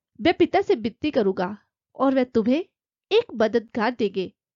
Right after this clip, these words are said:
ताकि वह हमेशा तुम्हारे साथ रहे, यानी सच्चाई का आत्मा, जिसे संसार पा नहीं सकता, क्योंकि वे ना तो उसे देखते हैं और ना ही उसे जानते हैं।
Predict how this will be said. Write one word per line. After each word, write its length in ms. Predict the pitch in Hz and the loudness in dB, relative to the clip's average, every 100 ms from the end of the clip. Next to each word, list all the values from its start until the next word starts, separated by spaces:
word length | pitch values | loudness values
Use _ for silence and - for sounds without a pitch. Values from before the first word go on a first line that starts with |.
| _ _ | _ _
ताकि 240 | - 226 247 | -4 -2 -2
वह 120 | 214 | -2
हमेशा 360 | 208 190 208 330 | -2 -2 -2 -2
तुम्हारे 320 | 294 262 226 | 0 -2 -2
साथ 240 | - 208 233 | -4 -4 -2
रहे, 280 | 226 220 - _ _ _ _ _ _ | -2 -4 -8 _ _ _ _ _ _
यानी 240 | 220 214 196 | -2 0 0
सच्चाई 480 | - 196 - 214 | -4 -6 -2 0
का 120 | 247 240 | 0 -4
आत्मा, 520 | - 202 - 190 190 _ _ _ _ - | -4 -8 -6 -8 -8 _ _ _ _ -10
जिसे 260 | 208 262 403 | -4 0 0
संसार 460 | 381 294 - 233 | 0 -2 0 -2
पा 220 | - 220 | -2 -2
नहीं 200 | 247 254 | 0 -2
सकता, 420 | 226 196 - - 202 _ _ _ _ _ | -2 -8 -8 -12 -12 _ _ _ _ _
क्योंकि 240 | - 302 370 | 2 4 6
वे 160 | 294 | 4
ना 180 | 240 226 | 4 2
तो 140 | - 320 | 2 0
उसे 160 | 294 | 0
देखते 360 | 202 202 - 226 | 0 -2 0 -2
हैं 160 | 269 370 _ _ _ - | -2 -8 _ _ _ -2
और 120 | 359 | 0
ना 140 | 254 | 2
ही 160 | 233 339 | 2 2
उसे 160 | 339 269 | 2 0
जानते 400 | 208 190 - 208 | -2 -4 -4 -6
हैं। 160 | 226 | -6